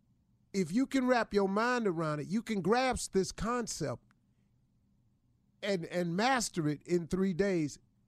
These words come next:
Like you said, if you're a little slow, if you need a little extra convincing is what I mean by that, then probably a couple weeks. And then the rest of you just won't get this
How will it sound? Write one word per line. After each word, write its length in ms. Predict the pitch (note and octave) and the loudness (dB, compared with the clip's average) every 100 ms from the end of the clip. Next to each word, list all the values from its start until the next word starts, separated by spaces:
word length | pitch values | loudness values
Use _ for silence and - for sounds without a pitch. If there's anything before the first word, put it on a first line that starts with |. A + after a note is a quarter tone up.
| - | -6
Like 200 | E3+ E3+ | -4 -4
you 80 | F3 | -4
said, 160 | F#3+ | -2
if 100 | D#3+ | -2
you're 120 | D#3 E3+ | 0 2
a 40 | |
little 220 | G3+ C4 | 4 2
slow, 460 | B3+ - F#3 D3+ C#3+ _ _ _ | 0 0 0 0 -2 _ _ _
if 120 | C#3 | -4
you 60 | F3 | 0
need 100 | E3+ | 2
a 20 | |
little 220 | F3 G3+ | 4 4
extra 260 | F#3+ F#3+ E3+ | 2 0 -4
convincing 560 | - D3+ C#3+ F3+ - C3+ | -2 0 0 0 -2 -6
is 100 | A#2 | -4
what 160 | C3 | -4
I 60 | B2 | -4
mean 300 | C3 C#3 A#2 | -4 -4 -6
by 140 | B2 | -8
that, 140 | A#2 - _ _ - | -12 -18 _ _ -2
then 260 | D#3+ D3+ - | 0 0 -2
probably 300 | - E3 C3+ | -2 0 0
a 160 | B2+ - | -4 -4
couple 220 | C#3 A2+ | -6 -6
weeks. 380 | A#2 - - - _ _ _ _ _ | -16 -18 -20 -20 _ _ _ _ _
And 160 | F3+ F3 | -2 0
then 200 | E3+ D#3 _ - | 0 -2 _ -10
the 120 | D3+ | -4
rest 300 | D#3 A3 - | 0 0 0
of 80 | D#3 | -4
you 240 | C3+ B2+ - | -2 -2 -4
just 220 | - D3+ A#2+ | -4 -4 -2
won't 460 | C#3+ D#3 D3 C3+ | 0 0 -2 -6
get 220 | A#2+ C#3+ | -4 -4
this 260 | - B2 | -4 -6